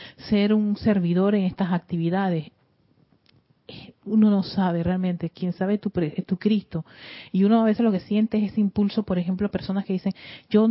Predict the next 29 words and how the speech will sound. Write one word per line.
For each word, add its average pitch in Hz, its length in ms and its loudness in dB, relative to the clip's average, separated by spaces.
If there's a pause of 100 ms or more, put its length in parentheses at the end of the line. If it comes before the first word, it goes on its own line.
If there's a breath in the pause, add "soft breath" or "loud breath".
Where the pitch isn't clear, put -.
yo 208 160 0
sentí 233 400 2
que 190 260 0
desde, 180 340 0
desde 180 180 0
que 185 160 -4
yo 214 80 2
era 220 100 0
chiquita 202 300 0
que 170 80 -2
yo 180 80 -4
quería 185 180 0
hacer 170 220 -2
esto". - 340 -4 (300 loud breath)
Eso 196 260 0
es 233 180 8
el 320 140 6
plan. 262 600 2 (420 loud breath)
¿Cuántas 247 360 2
personas 247 520 0
han 247 140 6
recibido 220 420 2
esa, 233 260 -2
esos 220 360 -4
impulsos 190 640 -2
dentro 190 180 0
de - 60 -18
su 196 80 -8
corazoncito? 175 800 -4